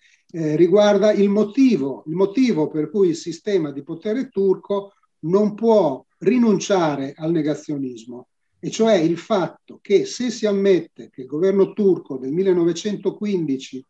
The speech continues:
ha iniziato un genocidio contro gli armeni, viene meno la legittimità dello Stato turco. Lo Stato turco è stato creato svuotando vasti territori dell'antica presenza armena,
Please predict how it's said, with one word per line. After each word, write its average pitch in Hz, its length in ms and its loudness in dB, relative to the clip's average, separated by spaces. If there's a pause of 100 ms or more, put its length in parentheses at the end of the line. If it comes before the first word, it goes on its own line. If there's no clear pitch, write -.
(300)
ha 190 240 -6
iniziato 165 720 -2
un 147 80 -4
genocidio 170 560 -4
contro 190 320 -6
gli 226 60 -6
armeni, 180 540 -2 (540)
viene 220 440 -2
meno 165 580 -2
la 160 120 -8
legittimità 196 1120 -4
dello 156 240 -2
Stato 135 440 -12
turco. - 580 -20 (720)
Lo 147 120 -12
Stato 165 480 -6
turco 214 340 2
è 143 40 -2
stato 170 340 -2
creato 170 680 2 (180)
svuotando 156 1040 2
vasti 180 400 -2
territori 165 840 -2 (400)
dell'antica 170 640 -2
presenza 147 520 -8
armena, 143 640 -4